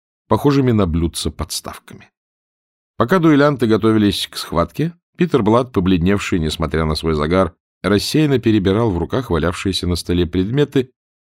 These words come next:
и в глазах его вспыхивал зловещий огонёк, словно ему хотелось запустить одним из этих предметов кому-то в голову.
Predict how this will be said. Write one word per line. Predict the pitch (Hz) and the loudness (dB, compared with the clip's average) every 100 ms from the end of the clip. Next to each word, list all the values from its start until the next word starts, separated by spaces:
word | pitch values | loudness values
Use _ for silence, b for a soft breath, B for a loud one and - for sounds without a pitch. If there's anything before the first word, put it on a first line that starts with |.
| - | 0
и | 139 | 2
в | 120 | 4
глазах | 120 110 113 127 | 4 4 0 -2
его | 151 151 156 | -2 0 0
вспыхивал | - - 117 110 123 120 104 | -4 -6 -2 0 0 0 0
зловещий | 85 98 92 85 - 98 | 2 2 2 0 -2 -2
огонёк, | 110 139 117 - _ _ _ | -2 -2 -4 -8 _ _ _
словно | - 120 107 107 | 2 4 4 4
ему | 104 | 2
хотелось | 104 92 104 98 | 0 2 2 2
запустить | 87 104 113 - 113 92 | 0 0 -2 -2 -2 0
одним | 92 92 95 | 2 2 2
из | 90 | 2
этих | 92 87 - | 0 -4 -2
предметов | 101 92 82 87 95 | 0 2 0 -2 -4
кому-то | - 90 87 | -2 -2 0
в | 104 | -2
голову. | 131 64 50 | -4 -4 -8